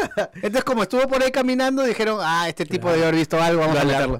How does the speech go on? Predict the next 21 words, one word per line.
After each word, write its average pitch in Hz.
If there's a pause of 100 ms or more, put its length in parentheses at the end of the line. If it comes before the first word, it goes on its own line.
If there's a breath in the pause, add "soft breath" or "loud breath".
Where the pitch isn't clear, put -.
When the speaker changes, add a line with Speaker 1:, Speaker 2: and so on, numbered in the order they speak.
Speaker 2:
lo 139
alargaron 139
más. 151
Speaker 1:
Claro, 135
¿no? 156
Como 156
leí 170
en 190
un 196
comentario 185
de, 147
de 127
Facebook, 165
o -
sea, -
que 156
a 147
Bobby 190
Murphy 214
lo 202
pushean, 220